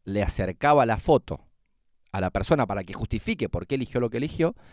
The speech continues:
en ese momento hacía una prestidigitación, un pase de magia muy sutil, a través del cual en realidad le daba la foto que no había elegido, le daba la otra foto a la persona.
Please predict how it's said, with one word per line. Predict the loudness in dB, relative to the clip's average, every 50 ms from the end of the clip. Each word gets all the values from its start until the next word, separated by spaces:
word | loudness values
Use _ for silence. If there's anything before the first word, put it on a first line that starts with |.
| -20 -20 -20 -12 _ 2
en | 4 6 6
ese | 6 4 4 4
momento | 2 2 2 2 0 2 2 2
hacía | 2 2 2
una | 0 0 2
prestidigitación, | 4 4 4 4 2 0 -2 -2 -2 -2 -4 -6 -6 -6 -6 -6 -4 -2 -2 -2 -2 -2 -6 -6
un | -6 -6 -4
pase | -2 0 0 0 2 0 -2
de | -2
magia | -2 -4 -4 -4 -6 -6
muy | -2 0 2 2 2
sutil, | 4 2 2 2 0 -4 -4 -6 -8 -16 -20 -20 -20 _ _
a | 2 4 6
través | 6 6 6 6
del | 6 4
cual | 6 6 6 6 6 2 _ _ _ -6
en | -2 0
realidad | 0 2 2 2 2 4
le | 4
daba | 4 4 4
la | 4 4 2
foto | 2 0 0 2 2 2
que | 4 2 2
no | 4 2
había | 2 2 2 2 2
elegido, | 2 2 -2 -6 -6 -4 -2 -2 2
le | 4 6
daba | 6 6 6
la | 6 6 8
otra | 8 8 6 4 2 -2 -2
foto | 0 0 0 0 0 0 -4
a |
la | -6 -6
persona. | -6 -8 -8 -10 -10 -10 -12 -12 -12 -16